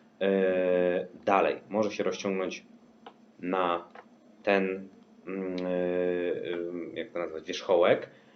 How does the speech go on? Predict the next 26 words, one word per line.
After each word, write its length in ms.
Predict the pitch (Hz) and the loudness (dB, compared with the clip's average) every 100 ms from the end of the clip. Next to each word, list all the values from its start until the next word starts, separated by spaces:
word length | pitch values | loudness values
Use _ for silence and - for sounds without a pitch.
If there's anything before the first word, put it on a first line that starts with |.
| - _ | -20 _
może 320 | 90 104 107 113 | 0 2 4 2
się 140 | - | 0
również 320 | 101 107 104 | 0 0 0
rozciągać 400 | 101 - 90 92 | -2 -2 -2 0
dalej 280 | - 87 90 | 2 2 2
na 140 | 90 107 | 0 -2
ten. 340 | - 95 76 - - - - - | 0 0 -2 -8 -20 -20 -20 -2
Tak 160 | 90 | -2
więc, 320 | 92 98 - - | 0 -4 -4 -8
e, 240 | 98 95 - | -4 -2 -4
granie 760 | - 101 110 143 127 90 80 - - _ _ | -6 0 4 6 4 2 0 -6 -18 _ _
w 60 | |
tego 360 | - - 156 160 | 2 8 8 8
typu 280 | - 92 90 | 4 0 -6
przypadkach 720 | - 85 92 87 - 82 - - - - | -10 -4 0 0 0 -6 -6 -16 -18 -8
na 160 | 92 | -6
Sharka 460 | - 117 110 - 92 | 0 2 2 2 -4
w 220 | - - | -4 0
dół 440 | 110 98 123 220 - - - - - - - | 4 6 6 4 -2 -16 -20 -20 -20 -20 2
byłoby 360 | 127 160 127 | 8 10 8
dosyć 340 | 120 123 - - | 6 4 4 0
ryzykowne. 640 | 123 127 - 98 82 78 - - - | 2 2 6 6 4 -6 -10 -20 0
Chociaż, 680 | 120 104 - 95 - - - _ | 4 4 4 4 4 0 -12 _
spójrzcie, 480 | - - 87 85 113 | -12 -4 -4 -2 -4
pokusić 640 | - 107 - 123 123 - | 0 0 2 0 0 -6
się 380 | - 92 87 120 | -4 0 2 2